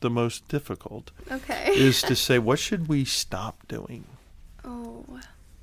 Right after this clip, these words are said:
Speaker 2: I don't see anything happening that's, you know, not working.
Speaker 1: Okay.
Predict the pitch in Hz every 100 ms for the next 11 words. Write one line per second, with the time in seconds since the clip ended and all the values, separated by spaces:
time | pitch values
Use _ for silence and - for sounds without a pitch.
0 | - - - - - - - - - -
1 | - - - 277 415 370 - - 403 427
2 | 311 254 240 233 302 - 247 220 220 226
3 | - 220 214 202 196 202 196 - - -
4 | - - - - - - - - - -
5 | 233 233 - - - 269 - - - -
6 | -